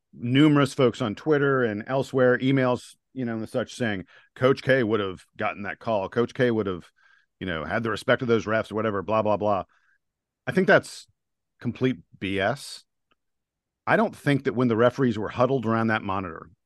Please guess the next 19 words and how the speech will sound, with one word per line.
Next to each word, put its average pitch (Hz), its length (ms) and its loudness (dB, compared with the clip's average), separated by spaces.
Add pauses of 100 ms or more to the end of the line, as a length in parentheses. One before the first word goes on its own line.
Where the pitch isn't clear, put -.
(320)
when 101 120 -6
they 113 120 0
were 113 260 -2
then 107 360 -6 (380)
talking 135 380 2
to 131 140 0
each 117 140 -2
other 107 340 -2 (480)
and 98 100 -4
trying 123 220 2
to 107 100 -4 (140)
figure 127 260 0
out 113 120 0
what 113 120 -4 (100)
to - 80 -8
do, 95 360 -4 (1000)
they 135 140 2
really 196 300 2 (180)
thought 147 260 2